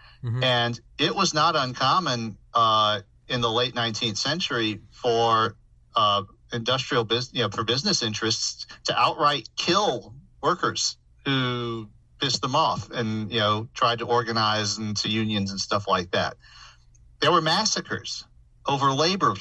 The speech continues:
Speaker 2: o-, o-, over labor disputes. You know, we,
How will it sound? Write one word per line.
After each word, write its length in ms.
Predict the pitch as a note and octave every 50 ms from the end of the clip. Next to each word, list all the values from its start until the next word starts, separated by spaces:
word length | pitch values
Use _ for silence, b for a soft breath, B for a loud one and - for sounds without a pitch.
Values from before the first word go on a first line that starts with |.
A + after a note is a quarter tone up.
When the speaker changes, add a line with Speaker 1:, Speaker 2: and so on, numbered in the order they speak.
| - - - - -
Speaker 2:
o-, 220 | - C3+ C3+ B2 B2
o-, 200 | - C3+ B2+ B2+ -
over 440 | C#3+ D3 C#3 D3 C#3 C3+ C3+ C3 - - - - - - - - -
labor 320 | - D3 F#3+ A3 G3 A#3 A3+
disputes. 680 | G#3+ G3+ - - - - - - - - - - - B B B B B B B B B B B - - - - - -
You 80 | C#3+
know, 180 | C#3 - C3+ C3+
we, 220 | C#3 C#3+ D#3 F3